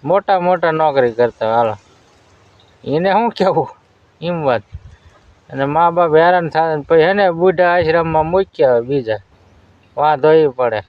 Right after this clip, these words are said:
તમે પેલા વીડિયો સાંભળો, હાલો, એને છોકરા ભણ્યા હશે ને, એમ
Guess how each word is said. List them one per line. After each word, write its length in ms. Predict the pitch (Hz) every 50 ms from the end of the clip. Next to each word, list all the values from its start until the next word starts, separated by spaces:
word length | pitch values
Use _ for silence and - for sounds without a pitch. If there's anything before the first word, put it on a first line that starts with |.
| _ _ _ _ _ _ _ _ _ _ _ _ _ _ _ _ _ _ _ _ _ _ _ _ _ _ _ _ _ _ _ _
તમે 140 | 151 147 139
પેલા 460 | 135 160 160 160 165 165 160 160 156
વીડિયો 460 | 156 160 170 180 170 175 175 175 165 156
સાંભળો, 340 | 180 185 180 160 151 143
હાલો, 220 | 139 135 139 143 143
એને 240 | 151 160 165 160 156 151 143 123
છોકરા 340 | 143 156 151 151 147 123 107 98
ભણ્યા 360 | 120 135 147 156 151 156 160
હશે 220 | 160 - - 185 190
ને, 140 | 190 185 139 104 - _ _ _ _ _ _ _ _ _ _ _ _
એમ 180 | 143 147 151